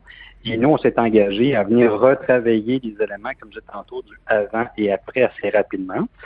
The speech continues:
On est venu également revoir le contexte et expliquer, exposer le contexte d'encadrement qu'une école fait. Parce que quand on parle du réseau sport étudiant, on parle en milieu étudiant. Mais l'école fait déjà une démarche. Et tout ce qui est parascolaire présentement en deux classes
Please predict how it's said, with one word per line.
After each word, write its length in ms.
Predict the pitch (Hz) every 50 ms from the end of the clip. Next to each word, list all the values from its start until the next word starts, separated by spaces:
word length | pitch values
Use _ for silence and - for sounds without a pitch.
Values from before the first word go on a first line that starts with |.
| - - - - - - -
On 120 | 120 117
est 100 | 127 127
venu 260 | 117 123 151 170 180 165
également 480 | 143 131 135 135 131 127 143 143 147
revoir 720 | 135 - 139 131 117 117 120 123 131 143 151 156 151 139
le 120 | 117 110 107
contexte 600 | - - 120 110 107 - - 131 139 143 - -
et 100 | 120 113
expliquer, 640 | 120 - - _ - - 120 _ - 147 151 151 131
exposer 560 | 120 120 - - - 139 120 113 107 107 127
le 140 | 127 127 113
contexte 400 | - - 107 104 - 139 131 135
d'encadrement 560 | 117 113 110 - 113 107 107 104 107 123 139
qu'une 220 | - - 120 113 123
école 360 | 123 - - 190 196 170 113 - -
fait. 160 | 113 104 -
Parce 160 | - - -
que 100 | - -
quand 280 | 104 - - 117 - 123
on 60 | 110
parle 240 | - 127 123 127 113
du 60 | 110
réseau 360 | 104 107 104 101 104 120 131 - - - - _ _ _
sport 240 | - - 110 107 107
étudiant, 340 | 98 - - 104 127 135
on 40 | 120
parle 200 | - 117 113 110
en 40 | 104
milieu 280 | 101 101 104 107 107 104
étudiant. 460 | 101 - 101 95 95 104 123 165 226 - - - - - - - - -
Mais 60 | 160
l'école 280 | - - - 185 185
fait 120 | - - 131
déjà 540 | 120 120 139 139 139 131 123 147 151 156 156 139
une 140 | 117 110 101
démarche. 460 | 101 98 98 107 - 254 - - - _ _ _ _ -
Et 80 | - -
tout 160 | - - 190
ce 60 | - -
qui 120 | - 175
est 40 | 185
parascolaire 680 | - - 123 120 135 131 - - - 123 123 135 139 139
présentement 600 | - 113 113 110 107 110 107 104 - - 135 143 131 113
en 60 | 110
deux 200 | 107 107 104 104 101
classes 260 | - - 160 208